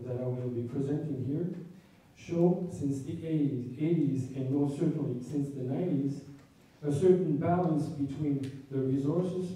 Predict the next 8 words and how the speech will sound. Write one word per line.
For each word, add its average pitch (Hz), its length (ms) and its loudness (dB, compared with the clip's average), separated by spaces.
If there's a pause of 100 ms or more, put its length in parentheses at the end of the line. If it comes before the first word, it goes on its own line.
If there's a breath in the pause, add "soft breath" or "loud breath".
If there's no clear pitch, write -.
provided 151 680 -2 (280 loud breath)
and 135 120 -6
the 139 180 0
natural 156 360 0
development 151 640 0
of 123 140 -8
the 117 140 -8
theater 147 320 0